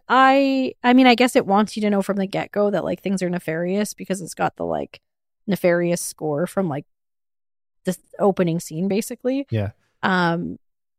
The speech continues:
Speaker 1: like, everything about it is well made.
Speaker 2: Totally.
Speaker 1: I think it just, it's either gonna work for you or it's not. And I don't see a lot of in between.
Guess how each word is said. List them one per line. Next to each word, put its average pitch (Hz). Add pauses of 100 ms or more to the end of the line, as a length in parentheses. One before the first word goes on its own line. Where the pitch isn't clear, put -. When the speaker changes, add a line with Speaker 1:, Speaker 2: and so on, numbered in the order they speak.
(120)
Speaker 1:
like, 226
everything 277
about 214
it 202
is 190
well 185
made. 175 (340)
Speaker 2:
Totally. 110
Speaker 1:
I 208
think 226
it 220
just, -
it's 202
either 208
gonna 196
work 185
for -
you 202
or 185
it's -
not. 180
And -
I 202
don't 208
see 226
a 196
lot 190
of 196
in 185
between. 247